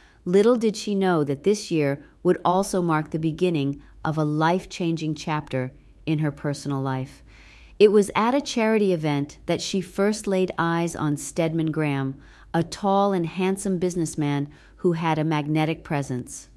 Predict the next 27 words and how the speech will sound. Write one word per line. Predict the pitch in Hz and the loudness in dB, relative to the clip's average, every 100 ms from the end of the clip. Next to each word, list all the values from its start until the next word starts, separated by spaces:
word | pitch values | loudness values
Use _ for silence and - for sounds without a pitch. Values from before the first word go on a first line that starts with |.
| - - - _ - | -20 -20 -20 _ 4
Oprah's | 254 285 262 | 4 6 4
initial | 196 180 240 233 | 4 4 2 2
impression | 175 165 170 170 156 | 0 2 0 2 -2
of | 139 | -2
Stedman | - - 165 151 135 135 | -2 2 2 2 -2 -2
was | 147 | 0
less | 180 196 196 | 2 2 0
than | 160 | -2
enthusiastic. | 151 147 160 151 151 160 175 170 - 123 - - - - - | 0 0 0 0 0 0 0 -4 -6 -6 -6 -20 -20 -20 -12
She | - 226 | 0 2
recalls | 220 226 277 302 | 2 4 2 4
him | 269 233 | 2 2
being | 190 185 175 | 4 2 2
nice | 185 220 226 | 2 0 0
enough, | 156 131 135 - - | 0 0 -2 -4 -2
but | - | -2
questioned | - 240 240 - 208 | 2 2 2 -2 0
whether | 190 175 175 | 0 0 -2
someone | - 202 185 175 | -2 0 0 0
so | 202 196 | 0 2
good-looking | 190 180 226 226 151 143 | 0 0 -2 0 -2 -2
could | 170 156 | -2 0
genuinely | 180 196 214 190 170 160 | 2 2 2 2 0 2
be | 160 | 0
interested | - 190 196 165 - 143 131 | 2 -2 -2 -6 -4 -2 0
in | 135 | -2
her. | 139 139 131 | -2 -4 -6